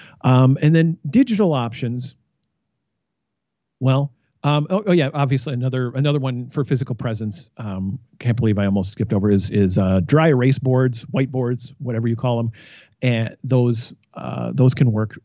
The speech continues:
uh, fine if, you know, they fit the room and all that stuff. But be ready as far as, uh, space for categories and everything. Um, so digital options.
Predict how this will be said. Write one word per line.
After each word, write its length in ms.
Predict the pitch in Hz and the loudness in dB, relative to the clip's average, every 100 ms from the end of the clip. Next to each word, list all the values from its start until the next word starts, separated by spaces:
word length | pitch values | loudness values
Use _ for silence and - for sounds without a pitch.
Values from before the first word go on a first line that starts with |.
| _ | _
uh, 220 | 139 139 | -8 -6
fine 540 | 135 151 247 208 240 190 - | -4 -2 0 0 -2 -4 0
if, 320 | 156 151 - | 0 0 -6
you 120 | 247 170 | -6 -2
know, 80 | |
they 140 | 165 175 | 0 0
fit 240 | - 165 | 0 -2
the 80 | 170 | 0
room 240 | 135 139 | 0 0
and 80 | 131 | 0
all 80 | 123 | -2
that 160 | 123 123 | -4 -4
stuff. 280 | 123 120 - _ _ _ _ _ _ _ | -4 -6 -10 _ _ _ _ _ _ _
But 360 | 147 139 139 - - - | 0 0 -2 -10 -20 -6
be 160 | 139 180 | 2 2
ready 340 | 156 170 170 | 4 2 0
as 140 | 160 139 | -2 -4
far 280 | 147 135 127 | -4 -2 -2
as, 300 | 120 113 - | -2 -6 -8
uh, 280 | 120 107 107 | -6 -4 -6
space 340 | - 143 135 | 0 0 2
for 100 | 131 | -2
categories 640 | 120 117 110 104 98 98 | -4 -4 -4 -6 -8 -8
and 80 | 117 | -10
everything. 440 | 101 101 107 - 160 | -8 -8 -6 -6 -6
Um, 400 | 120 110 104 104 - _ - | -4 0 0 -2 -4 _ -2
so 160 | 120 | 0
digital 480 | 104 170 175 208 180 | 4 4 4 4 2
options. 560 | 170 160 - 170 165 | 2 -2 -4 -4 -6